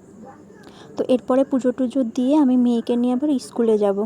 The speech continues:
কারণ মেয়ের আজকে পরীক্ষার, আজকে সোমবারেই মেয়ের পরীক্ষা পড়েছে। তো বাড়িতে আজকে একটু কাজের চাপ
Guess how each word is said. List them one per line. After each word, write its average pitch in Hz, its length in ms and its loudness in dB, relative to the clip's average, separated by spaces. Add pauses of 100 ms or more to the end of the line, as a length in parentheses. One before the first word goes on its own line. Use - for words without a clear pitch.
কারণ 233 200 -4
মেয়ের 220 300 -4
আজকে 226 240 -6
পরীক্ষার, 220 480 -4
আজকে 220 300 -6
সোমবারেই 214 580 -4
মেয়ের 233 340 0
পরীক্ষা 214 400 -4
পড়েছে। 214 520 -6 (520)
তো 247 100 2
বাড়িতে 233 380 0
আজকে 254 280 -2
একটু 247 180 -4
কাজের - 360 -4 (100)
চাপ 233 200 -2